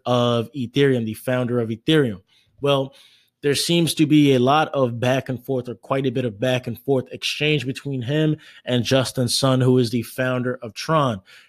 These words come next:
And a lot of it is over the controversy surrounding the Tron project. Many accuse the white paper of plagiarism, the white paper of Tron,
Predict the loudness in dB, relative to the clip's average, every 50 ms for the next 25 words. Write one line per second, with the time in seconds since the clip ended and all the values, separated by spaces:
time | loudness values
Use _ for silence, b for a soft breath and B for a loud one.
0 | B B -4 -2 0 0 2 0 0 0 0 -2 0 2 2 4 4 4 4 4
1 | 4 2 2 0 2 2 2 4 4 2 -2 -2 -2 -4 -4 -4 -4 -2 0 0
2 | 0 0 0 -2 0 0 0 0 0 -2 -4 -6 -4 -4 -2 0 0 0 0 0
3 | 0 0 -2 -2 -4 -4 -4 -4 0 2 2 2 2 2 2 2 4 4 4 2
4 | 2 -2 -4 -6 _ _ _ _ _ _ -4 -2 0 2 2 0 -2 -2 0 0
5 | 2 2 2 2 0 -2 -2 -2 0 0 -2 -2 -2 -4 -4 -4 -4 -2 -6 -6
6 | -6 -4 -6 -6 -8 _ _ 2 4 4 4 4 4 2 2 0 -2 -6 -6 -6
7 | -6 -6 -4 -6 -6 -6 -8 -10 -8 -10 -14 -16 -12 -8 -4 -2 0 0 0 0
8 | -2